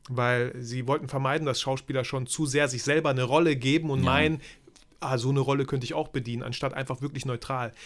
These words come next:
Speaker 2: Ja.
Speaker 1: Klar hat man gemischt und was kostet ein Bild, dann macht man halt doch ein Bild, so ein bisschen der, wo man der dreckige, böse Gauner ist oder so und
Speaker 2: Ja,
Speaker 1: aber auch
Speaker 2: klar, du
Speaker 1: neutrale
Speaker 2: kommst ja auch nicht
Speaker 1: Bilder.
Speaker 2: aus deiner Haut raus,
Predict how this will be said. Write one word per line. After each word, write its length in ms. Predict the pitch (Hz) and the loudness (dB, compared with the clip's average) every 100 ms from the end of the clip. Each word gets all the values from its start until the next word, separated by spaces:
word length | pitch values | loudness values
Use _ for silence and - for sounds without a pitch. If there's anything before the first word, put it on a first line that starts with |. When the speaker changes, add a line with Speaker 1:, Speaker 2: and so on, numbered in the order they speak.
| 87 | -4
Speaker 2:
Ja. 160 | 90 90 | -4 -4
Speaker 1:
Klar 260 | - 113 123 | -2 0 0
hat 120 | 123 | -2
man 160 | 123 | -4
gemischt 360 | 117 104 110 - | -4 -6 -6 -6
und 240 | 110 104 110 | -8 -10 -10
was 140 | 104 | -8
kostet 320 | - 120 117 117 | -6 -6 -6 -6
ein 100 | 110 | -2
Bild, 300 | 113 123 110 | 0 0 -2
dann 80 | |
macht 160 | 104 - | -6 -6
man 100 | 120 | -6
halt 140 | 113 | -4
doch 120 | 110 156 | -4 -4
ein 120 | 117 | -4
Bild, 240 | 107 107 | -4 -6
so 200 | - 113 113 | -4 -4 -4
ein 80 | |
bisschen 320 | 110 - 113 110 | -4 -4 -4 -2
der, 320 | 107 104 107 | -2 -2 -6
wo 100 | 107 | -6
man 140 | 107 | -4
der 100 | 107 104 | -4 -4
dreckige, 600 | 117 113 123 120 113 104 - - | -6 -6 -2 0 0 -2 -14 -4
böse 300 | 123 120 117 | -2 0 -2
Gauner 420 | - 110 135 131 | -6 -2 2 2
ist 220 | 131 131 | 2 0
oder 200 | 143 139 | 0 0
so 200 | 127 143 | 0 0
und 160 | 131 123 | -2 -4
Speaker 2:
Ja, 60 | - 104 | -2 0
Speaker 1:
aber 100 | 120 | 0
auch 60 | 127 | 0
Speaker 2:
klar, 180 | 80 90 | 0 0
du 60 | |
Speaker 1:
neutrale 120 | 92 | 2
Speaker 2:
kommst 180 | - 131 | 4 6
ja 40 | 131 | 8
auch 60 | |
nicht 80 | 120 | 8
Speaker 1:
Bilder. 100 | 113 | 6
Speaker 2:
aus 80 | 110 | 4
deiner 200 | 120 107 | 4 4
Haut 180 | 110 - | 4 4
raus, 280 | 101 104 | 2 0